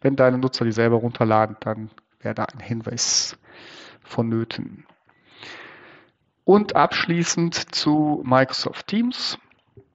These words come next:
haben wir, ähm, ein neues Update für Adaptive Cards in der Version eins Punkt vier. Hier gibt es, ähm, ja, äh,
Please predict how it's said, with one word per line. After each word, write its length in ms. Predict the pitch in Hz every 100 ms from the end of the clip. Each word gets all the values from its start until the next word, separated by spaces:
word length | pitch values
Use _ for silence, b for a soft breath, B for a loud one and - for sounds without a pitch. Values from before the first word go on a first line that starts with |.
| _ _ - -
haben 500 | - 135 139 139 127
wir, 680 | 127 131 127 127 123 120 - -
ähm, 800 | 117 113 113 113 110 110 110 107 B _ _ b b b b b b _ _ -
ein 200 | 127 120
neues 300 | 131 147 - -
Update 340 | - 190 196
für 340 | - 147 143
Adaptive 480 | 131 127 151 147 127
Cards 540 | - 147 226 285 - -
in 140 | 143
der 140 | 139
Version 460 | 131 123 135 127 135 -
eins 260 | 123 127 -
Punkt 320 | - 113 117
vier. 520 | - - 180 220 247 - -
Hier 240 | - - 135
gibt 280 | 143 - 135
es, 360 | 131 - -
ähm, 680 | 131 123 120 117 117 117 113 113
ja, 380 | 113 113 113 - -
äh, 120 | 110